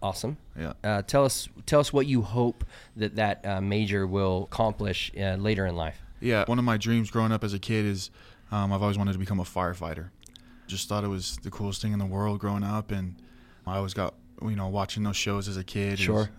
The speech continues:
Speaker 2: it was, it was just fun. It was a good time, and so came home from serving my, my,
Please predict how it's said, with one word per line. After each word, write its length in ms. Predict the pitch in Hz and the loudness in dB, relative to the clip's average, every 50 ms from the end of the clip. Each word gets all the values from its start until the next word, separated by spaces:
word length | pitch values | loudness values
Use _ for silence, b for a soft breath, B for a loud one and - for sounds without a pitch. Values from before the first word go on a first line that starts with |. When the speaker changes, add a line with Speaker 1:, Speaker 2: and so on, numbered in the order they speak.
| - - | -10 -8
Speaker 2:
it 80 | 90 | -6
was, 240 | 98 95 90 87 92 | -6 -6 -6 -6 -6
it 80 | 80 92 | -4 -4
was 140 | 95 90 | -4 -4
just 160 | 92 95 90 - | -4 -6 -6 -6
fun. 340 | - - 104 98 95 95 80 | -4 -4 -2 -2 -2 -2 -4
It 40 | 73 | -6
was 140 | 95 98 - | -6 -6 -8
a 40 | 92 | -6
good 200 | 90 101 95 92 | -6 -6 -6 -6
time, 320 | - - 98 95 95 95 95 | -6 -4 -4 -2 -2 -2 -4
and 80 | 92 | -4
so 260 | - - 95 92 90 - B B B B B B B B | -4 -4 -4 -4 -6 -8 B B B B B B B B
came 180 | - 117 104 92 | -2 0 0 2
home 160 | 101 104 101 | 2 0 0
from 140 | 92 98 92 | 0 -4 -2
serving 280 | - 110 101 98 98 | -2 0 0 0 2
my, 280 | 98 98 95 92 95 95 - | 0 0 0 0 -2 -4 -4
my, 220 | - 98 101 98 | -4 -4 -4 -4